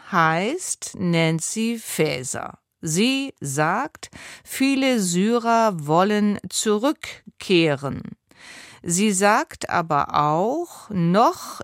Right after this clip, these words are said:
ist die Lage in Syrien unklar.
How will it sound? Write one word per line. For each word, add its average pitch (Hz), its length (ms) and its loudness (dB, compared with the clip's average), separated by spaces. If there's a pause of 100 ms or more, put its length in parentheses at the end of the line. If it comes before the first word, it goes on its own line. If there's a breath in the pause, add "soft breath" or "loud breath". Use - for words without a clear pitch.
ist 254 360 -2
die 175 120 0
Lage 220 880 0
in 160 360 0
Syrien 196 1000 0
unklar. 202 840 0